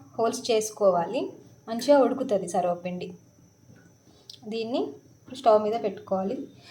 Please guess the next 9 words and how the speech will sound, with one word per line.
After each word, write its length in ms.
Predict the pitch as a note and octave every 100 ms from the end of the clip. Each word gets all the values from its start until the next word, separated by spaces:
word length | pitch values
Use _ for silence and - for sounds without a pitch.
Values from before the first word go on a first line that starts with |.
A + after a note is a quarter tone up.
| - -
రెండు 200 | A#3+ C4+
గిన్నెలలో 400 | C#4+ C#4 C#4+ C#4+
పెట్టుకుంటే 540 | B3+ - - B3+ D4+
ఈజీగా 400 | B3+ - A#3+ C4+
ఉంటుంది, 360 | B3 G#3 G3+ A#3
తొందరగా 420 | A#3+ A3+ A#3 B3+
అయిపోతుంది 540 | A3 G3 F3 F3 F3
చేయడం 460 | F#3+ G#3 G3+ G3+ G3
కూడా. 300 | F3 -